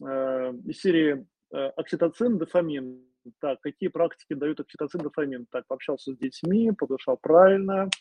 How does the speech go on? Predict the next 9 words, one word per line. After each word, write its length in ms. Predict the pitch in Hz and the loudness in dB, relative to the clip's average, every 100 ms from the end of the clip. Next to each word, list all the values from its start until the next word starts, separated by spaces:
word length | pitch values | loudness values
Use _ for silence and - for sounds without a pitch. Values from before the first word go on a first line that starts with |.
| _ | _
правильно 240 | 131 131 131 | -4 -4 -4
питался, 500 | 143 135 170 190 185 170 | -6 0 2 2 -4 -6
поспал. 560 | 139 - - 190 196 - _ _ - _ - - | -6 -6 -2 0 0 -4 _ _ -20 _ -18 -12
В 60 | |
общем, 180 | 170 180 | -8 -2
ты 60 | 196 | -2
рассматриваешь 560 | 196 208 185 185 175 | 0 -2 2 2 0
человеческое, 640 | - 185 - - 170 170 151 _ _ _ | -4 -10 -10 -6 -2 -2 -4 _ _ _
э, 340 | 151 147 147 | -14 -12 -10